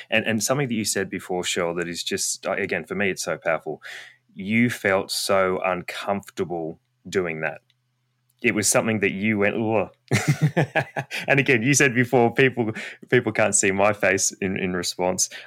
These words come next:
I, I can see yours. And I know it's something that you really, uh, you know, grappled with. But what I love about that is if you take that discomfort and you say, "Yes, but my purpose here is about giving a voice to the voiceless. It is about, you know, people can't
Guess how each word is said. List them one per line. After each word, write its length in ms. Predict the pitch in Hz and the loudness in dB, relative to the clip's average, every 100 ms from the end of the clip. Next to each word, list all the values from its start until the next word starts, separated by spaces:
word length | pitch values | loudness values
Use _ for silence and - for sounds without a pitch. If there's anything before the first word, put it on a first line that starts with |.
| - | 0
I, 140 | 92 - | 2 2
I 140 | 98 | 0
can 160 | 92 92 | 0 0
see 180 | - 90 | 0 0
yours. 520 | 90 92 92 87 - - - | 2 2 2 0 -4 -8 -2
And 160 | 104 | 2
I 60 | 101 | 4
know 320 | 104 104 101 | 4 4 4
it's 100 | 98 | 2
something 240 | - 92 90 | 0 -2 -4
that 140 | 90 | -6
you 120 | 87 | -4
really, 460 | 85 85 85 85 - _ | -4 -4 -4 -8 -12 _
uh, 160 | 85 82 | -2 -2
you 160 | 82 85 | -2 -6
know, 160 | 82 - | -8 -6
grappled 480 | 92 90 - 95 90 | -4 -4 -2 -4 -2
with. 320 | 85 82 - - _ - | -6 -6 -10 -20 _ -12
But 140 | 98 95 | -4 0
what 40 | |
I 60 | 95 | 0
love 260 | 95 104 | 2 0
about 320 | 101 90 82 - | 0 -2 -2 -4
that 120 | 82 | -6
is 160 | 80 | -8
if 160 | 87 - | -12 -14
you 80 | 87 | -14
take 380 | - 101 107 - | -8 -2 -2 -2
that 180 | 90 | -4
discomfort 640 | 82 82 - 90 90 90 82 | -4 -8 -6 -6 -6 -8 -10
and 140 | 82 | -10
you 80 | 82 | -6
say, 300 | - 90 82 - _ | -2 0 -2 -6 _
"Yes, 300 | - 107 101 | -4 -2 -2
but 360 | - 95 80 - _ _ _ | 0 2 2 -2 _ _ _
my 160 | 87 98 | -4 -4
purpose 460 | - 101 95 87 | -2 -4 -4 -6
here 160 | - 87 | -8 -6
is 100 | 82 | -6
about 260 | 80 85 - | -4 -4 -4
giving 300 | 95 87 87 | -8 -6 -6
a 60 | |
voice 360 | 78 82 82 - | -6 -6 -6 -6
to 120 | - | -8
the 80 | 80 | -10
voiceless. 720 | 73 76 78 - 92 - - _ _ _ _ | -10 -12 -12 -14 -14 -12 -12 _ _ _ _
It 100 | 101 | -4
is 200 | 95 90 | -2 -2
about, 420 | 85 90 82 82 - _ _ | -2 2 2 2 -4 _ _
you 100 | - | -10
know, 160 | 87 82 - _ | -6 -6 -8 _
people 260 | 110 101 | -6 -4
can't 300 | 98 95 87 | -4 -4 -4